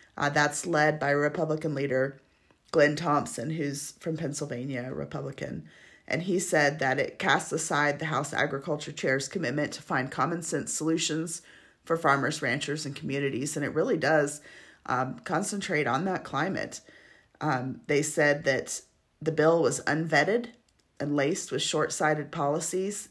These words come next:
and that the review process was fatally flawed, resulting in a reckless and wasteful bill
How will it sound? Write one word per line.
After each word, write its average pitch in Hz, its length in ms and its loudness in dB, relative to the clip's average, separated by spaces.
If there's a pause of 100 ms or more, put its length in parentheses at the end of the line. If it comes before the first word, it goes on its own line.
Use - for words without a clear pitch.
(100)
and 143 160 0
that - 160 -4
the 135 260 2
review 160 360 2
process 135 600 0
was 139 160 -6
fatally 139 420 0
flawed, 120 560 0 (580)
resulting 156 640 4
in 139 120 2
a 139 100 0
reckless 147 540 0
and 147 200 -4
wasteful 143 440 -2
bill 135 460 0